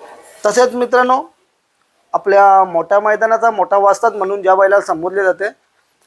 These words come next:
असा वाईकरांचा रायफल आणि त्याच्या जोडीला आहे बावऱ्या, ही जोडी गट क्रमांक एक मध्ये पळणार, पळताना तुम्हाला दिसणार आहे. तर ह्या जोडीला पण चांगला स्पीड लागेल मित्रांनो.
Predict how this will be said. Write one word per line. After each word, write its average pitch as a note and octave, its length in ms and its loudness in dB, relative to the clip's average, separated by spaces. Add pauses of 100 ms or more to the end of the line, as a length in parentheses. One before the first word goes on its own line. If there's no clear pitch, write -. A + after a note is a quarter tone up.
असा G#3 640 4
वाईकरांचा G#3 800 0
रायफल G3 460 0 (540)
आणि F#3 180 -4
त्याच्या G#3+ 260 2
जोडीला A3 320 2
आहे A3 180 4
बावऱ्या, F#3 440 0 (1000)
ही A3 160 -2
जोडी A#3 340 2
गट G#3 220 -2
क्रमांक A3 400 -2
एक A3 260 0
मध्ये A3 180 0
पळणार, G3+ 400 0 (220)
पळताना A#3 380 2
तुम्हाला A3+ 280 -2
दिसणार G3+ 280 -4
आहे. F3+ 140 0 (840)
तर F#3+ 60 0
ह्या G3 460 4
जोडीला A3+ 340 0
पण A#3+ 200 -2
चांगला G#3+ 340 0
स्पीड G#3 240 -6
लागेल G3 200 0
मित्रांनो. G3 400 -4